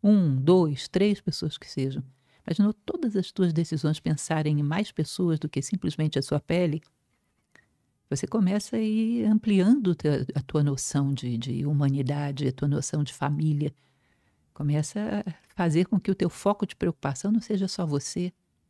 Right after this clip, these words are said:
seja as pessoas que estão à sua volta, o bem-estar das pessoas que estão à sua volta. Aí você começa a unir e a potencializar. Vai gerar uma força de coesão muito grande entre os seres humanos.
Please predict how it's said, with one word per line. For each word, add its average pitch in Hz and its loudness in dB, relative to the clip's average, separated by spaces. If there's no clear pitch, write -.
seja 160 0
as 160 0
pessoas 208 -2
que - -6
estão 165 -4
à 151 -2
sua - -6
volta, 151 -2
o - 0
bem-estar 160 -2
das 165 -6
pessoas 151 -6
que - -20
estão - -4
à 143 -2
sua 139 -6
volta. 143 -4
Aí 170 0
você 233 0
começa 160 0
a - 2
unir 160 0
e 254 -4
a 233 -8
potencializar. 208 -4
Vai 135 -8
gerar 143 0
uma 151 0
força 170 -4
de - -12
coesão 151 0
muito 185 -2
grande 165 0
entre 139 -2
os 143 -6
seres 135 -2
humanos. 131 -6